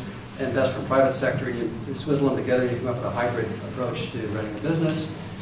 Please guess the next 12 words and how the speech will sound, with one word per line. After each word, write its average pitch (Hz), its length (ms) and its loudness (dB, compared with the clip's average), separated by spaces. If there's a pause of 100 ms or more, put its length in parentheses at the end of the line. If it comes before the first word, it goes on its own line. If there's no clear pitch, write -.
(260)
Social 147 360 2
enterprise, 139 440 2
fourth 139 200 2
sector, 135 340 0
all 123 100 4
those 123 220 0
kind 131 160 -2
of, - 280 -8
kinds 117 200 -4
of 101 80 -6
terms. 110 260 -4
So 147 320 4